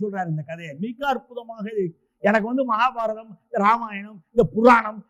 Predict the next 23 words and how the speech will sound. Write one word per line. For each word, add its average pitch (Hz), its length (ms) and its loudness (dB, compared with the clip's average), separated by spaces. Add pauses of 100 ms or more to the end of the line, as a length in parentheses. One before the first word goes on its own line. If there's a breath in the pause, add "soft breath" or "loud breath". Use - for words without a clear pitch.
இதெல்லாம் 226 220 -2
எனக்கு 208 160 -2
நம்பிக்கையே 208 300 0
கிடையாது. 139 300 -4 (920)
ஆனால் 175 600 8 (920)
இவர் 262 320 12
கொடுக்கின்ற 285 840 0
இந்த 233 640 0
கதையின் 247 460 2
இறுதியில் 294 400 8
வரும் 220 260 6
செய்தி 311 360 4
நல்லா 226 240 2
இருக்கு, 156 280 -2 (320)
அதுக்காக 233 360 8
உங்களோட 220 300 -2
பகிர்ந்து 180 260 -2
கொள்கிறேன். 123 360 -4 (1800)
அது 262 160 12
ரொம்ப 320 180 8
முக்கியம் 330 260 -4
நினைக்கிறேன் 202 320 0
நான். - 140 -20